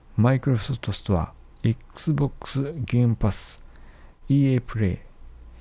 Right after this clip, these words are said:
イ、エピックゲームズ、ディーエムエムゲームズ、こういった、いわゆる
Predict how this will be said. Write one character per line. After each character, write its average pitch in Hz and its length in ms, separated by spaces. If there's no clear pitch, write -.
イ、 127 40
エ 131 40
ピ 143 60
ッ 156 140
ク 135 140
ゲ 120 240
ー 85 40
ム 82 120
ズ、 120 300
デ 117 60
ィ 113 140
ー 135 340
エ - 20
ム 123 80
エ 117 60
ム 110 120
ゲ 104 180
ー - 20
ム 80 100
ズ、 - 140
こ 127 180
う 123 40
い - 40
っ - 20
た、 - 160
い - 40
わ 139 100
ゆ 156 180
る 104 180